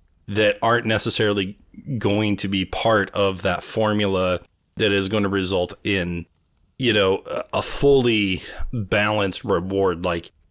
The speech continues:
to compare it to a meal, right? Like, you can lick the frosting off the cake right now, or you can, you know, en-, enjoy, like, a fully cooked three-course meal, you know what I mean? And you can't make that on your own.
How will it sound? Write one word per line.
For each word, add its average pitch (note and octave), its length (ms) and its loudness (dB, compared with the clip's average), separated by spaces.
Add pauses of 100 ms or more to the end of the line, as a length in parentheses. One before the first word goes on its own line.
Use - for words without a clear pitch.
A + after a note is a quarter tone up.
(160)
to - 120 -2
compare G#2+ 340 2
it G2+ 100 -4
to G2+ 160 0
a F2 40 2
meal, F#2 420 0
right? F2+ 320 -2
Like, F#2 300 0 (260)
you A2+ 160 -4
can A2 180 0
lick C#3 220 0
the - 80 0
frosting B2 560 0
off F2+ 180 -2
the - 80 -14
cake F#2+ 500 -2
right F#2 220 -4
now, F2 500 -2 (680)
or A#2+ 200 4
you G#2 280 2
can, F#2 520 0 (440)
you A#2 120 0
know, G2 220 2
en-, G#2 360 -2
enjoy, G2+ 680 2
like, F#2+ 160 0
a - 60 0
fully F2+ 420 -4 (220)
cooked G2 260 -4
three-course E2+ 500 -4
meal, F#2 400 -2 (300)
you F#2 120 -2
know F2+ 80 0
what F2 60 0
I F2 40 0
mean? F2 240 -2
And F2 160 -6 (220)
you B2 300 -2
can't B2+ 340 -2
make A2+ 220 0
that E2 200 -4
on D#2 120 -8
your D2+ 160 -10 (100)
own. - 160 -18